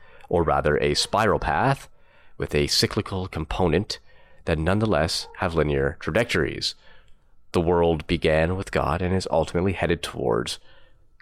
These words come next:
God's final goal for creation, the world to come to an end.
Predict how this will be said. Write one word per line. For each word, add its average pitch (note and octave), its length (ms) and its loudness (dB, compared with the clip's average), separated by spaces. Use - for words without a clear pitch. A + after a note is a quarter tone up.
God's B1 400 -2
final D2 640 0
goal A#1+ 240 2
for - 180 -6
creation, - 640 0
the F2 100 0
world B1+ 400 0
to - 80 -8
come - 300 -4
to D2+ 180 -2
an D2 60 2
end. F#2+ 400 0